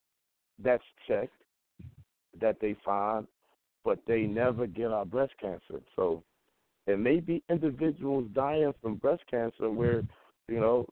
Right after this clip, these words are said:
they get your prostate cancer and, uh, out and all your colon cancer or whatever, but you still have those masses in your chest. That may be a reason that, you know, some brothers are taken ca-, taken out of,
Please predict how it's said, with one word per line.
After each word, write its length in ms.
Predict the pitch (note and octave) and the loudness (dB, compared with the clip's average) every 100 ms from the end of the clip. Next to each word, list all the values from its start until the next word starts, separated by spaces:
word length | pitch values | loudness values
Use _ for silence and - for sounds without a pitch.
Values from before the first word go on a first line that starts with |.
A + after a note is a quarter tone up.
| - | -2
they 120 | A2 | -2
get 280 | F#2+ B2+ - | 0 -2 0
your 80 | A#2+ | -2
prostate 580 | - C3+ - B2+ C3 - | 2 2 0 -2 -4 -4
cancer 500 | B2+ C3+ C#3 D3 D3 | -4 -4 -4 -2 0
and, 100 | B2+ - | 0 -4
uh, 140 | - - - | -8 -4 2
out 240 | C#3+ D3 - | 4 2 0
and 100 | B2 | 0
all 280 | B2 B2 | 0 0
your 100 | A#2 | -4
colon 360 | A#2 - C#3 C3+ - | -4 0 0 -2 -6
cancer 360 | C3 C#3 - | -4 -4 -4
or 60 | A2+ | -4
whatever, 400 | A2+ C3 C3 B2+ B2 _ _ _ | 0 2 2 -2 -6 _ _ _
but 100 | - - | -14 -8
you 160 | A#2+ A#2 - | -6 -6 -8
still 400 | - B2+ C#3 C3+ | -2 2 4 2
have 300 | B2 B2+ B2+ G#2 - _ | 0 -4 -4 -6 -12 _
those 200 | A2 A2+ F#2+ | -2 -2 -4
masses 380 | G#2+ C3 D3 C3+ | -6 -4 -4 -4
in 120 | G#2 | -4
your 140 | G#2+ F2 - | -4 -6 -2
chest. 260 | D#3 F3 D3 _ _ _ _ _ _ | -2 -2 -6 _ _ _ _ _ _
That 240 | A2+ A#2+ A2+ | -6 -6 -6
may 220 | B2+ B2+ | -6 -6
be 240 | C3 C3 | -6 -4
a 80 | C3 | -2
reason 460 | A#2 C#3+ E3 C3 A#2+ | -2 -4 -4 -4 -4
that, 200 | B2 - | -4 -6
you 120 | - C3+ | -4 0
know, 260 | C3 D3 - _ _ _ - | 0 -2 -10 _ _ _ -4
some 140 | A#2+ | -2
brothers 220 | A#2+ C#3 C#3+ | 2 0 0
are 100 | C3+ | 0
taken 320 | D3+ D#3 D3+ | -2 -2 -4
ca-, 160 | B2+ - _ - | -6 -10 _ 0
taken 260 | C#3 - | 0 0
out 200 | - | 2
of, 80 | E3+ | 2